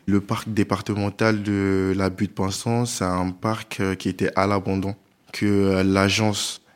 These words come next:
des espaces verts d'Île-de-France a repris. Elles ont cédé une partie du parc à la ferme Espoir, l'association Espoir C F D J, qui est une association qui, euh, travaille dans tout ce qui est insertion des jeunes.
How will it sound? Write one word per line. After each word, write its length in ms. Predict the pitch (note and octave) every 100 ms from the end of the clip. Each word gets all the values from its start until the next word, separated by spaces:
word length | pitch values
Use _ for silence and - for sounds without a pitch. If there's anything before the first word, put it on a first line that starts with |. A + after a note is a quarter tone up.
| -
des 280 | G2 F2+ F#2+
espaces 340 | - G2 F#2+
verts 320 | F#2+ F#2 F#2 - - - _
d'Île-de-France 680 | F#2+ G#2+ F#2+ G#2 - F#2+ F2+
a 80 | F#2
repris. 580 | F2+ F#2+ G2 - G#2+ - _ _ _ - - - - -
Elles 320 | G2+ G2+ F#2+
ont 140 | F#2
cédé 420 | E2+ - G2+ G#2 A#2
une 140 | A#2
partie 340 | G2+ G#2+ -
du 180 | G2+ G2
parc 540 | F#2+ - A#2+ A#2+ - - _ _ _
à 260 | F#2+ F#2+ F#2+
la 240 | F#2 F#2
ferme 320 | F#2+ - A2+ A2
Espoir, 420 | - - F#2 - _ _ _ _ _
l'association 720 | - F#2+ - - F2+ - F#2+ -
Espoir 400 | G2 - A#2 G#2+
C 240 | - G2+
F 100 | F#2+
D 140 | F#2+ F#2
J, 260 | F#2 A2 - - - - _
qui 100 | -
est 40 |
une 100 | G2+
association 840 | F#2+ - F#2 F#2 F2+ - A2+ A2+ A#2
qui, 460 | A#2 - F#2 F#2
euh, 200 | F#2 F#2
travaille 500 | F2+ - F#2+ F#2+ G#2
dans 180 | G2 F#2
tout 160 | F#2 A#2
ce 80 | -
qui 160 | -
est 140 | F#2 -
insertion 680 | G2+ G2 - G2 - A2+ A2+
des 180 | G2+ F#2+
jeunes. 220 | F#2 -